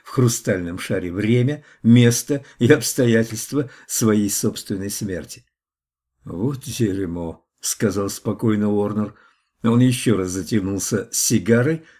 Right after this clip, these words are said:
и раздавил ее в пепельнице. «Думаю, что нам нужно удобно приготовиться, а? Бедняк наверху раскидает, как тряпичных кукол». Он вжался в угол, уперевшись в пол руками и ногами.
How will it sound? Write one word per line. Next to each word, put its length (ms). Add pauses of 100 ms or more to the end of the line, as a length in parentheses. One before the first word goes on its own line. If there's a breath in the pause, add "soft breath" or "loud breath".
(140 soft breath)
и 100
раздавил 600
ее 260
в 100
пепельнице. 800 (560)
«Думаю, 440
что 220
нам 240
нужно 380 (260 soft breath)
удобно 460
приготовиться, 920
а? 160 (380)
Бедняк 500
наверху 380
раскидает, 560
как 240
тряпичных 720
кукол». 480 (680)
Он 200
вжался 480
в 100
угол, 320 (300 soft breath)
уперевшись 680
в 60
пол 220
руками 420
и 80
ногами. 460